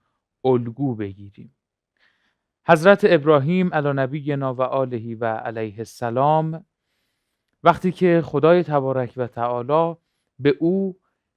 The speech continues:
دستور داد، امر نمود که فرزند خودت رو قربانی کن، یک لحظه شک نکرد و چاقو رو برداشت تا سر جگرگوشه خودش،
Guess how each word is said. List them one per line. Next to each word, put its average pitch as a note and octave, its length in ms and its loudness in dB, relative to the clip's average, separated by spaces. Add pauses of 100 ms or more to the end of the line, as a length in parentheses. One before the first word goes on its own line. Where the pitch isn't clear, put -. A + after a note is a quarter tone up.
(160)
دستور D#3+ 540 2
داد، A2+ 500 0 (440)
امر E3 520 6
نمود A2+ 680 -6 (460)
که C#3 160 -6
فرزند D3 760 -2
خودت B2+ 460 -6
رو A#2+ 140 -8
قربانی A2 600 -10
کن، D3 280 -8
یک A#2+ 360 -8
لحظه A#2+ 500 -6
شک C3+ 420 -12
نکرد - 680 -14 (1200)
و G#2+ 300 2 (600)
چاقو C#3 680 0
رو G#3+ 160 4
برداشت D#3+ 1000 0 (240)
تا C3+ 300 0
سر F3+ 680 4
جگرگوشه B2 1080 -6
خودش، A#2+ 580 -6